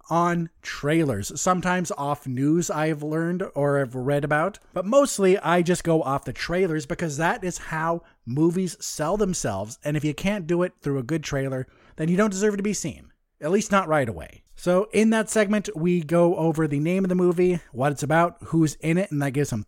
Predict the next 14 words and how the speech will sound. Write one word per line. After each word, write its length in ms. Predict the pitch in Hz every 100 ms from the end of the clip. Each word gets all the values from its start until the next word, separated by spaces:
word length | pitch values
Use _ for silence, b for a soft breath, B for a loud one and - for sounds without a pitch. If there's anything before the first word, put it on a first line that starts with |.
| -
thoughts 340 | 147 208 -
on 300 | - 120 117
it. 160 | 160 -
And 100 | 156
then 100 | 160
we 100 | 156
wrap 260 | 147 185 196
that 160 | 185 -
all 260 | 151 226 226
up 300 | 131 - 123
with 220 | 135 127
a 140 | 131
score, 540 | 123 - - 156 190 214
which 160 | 160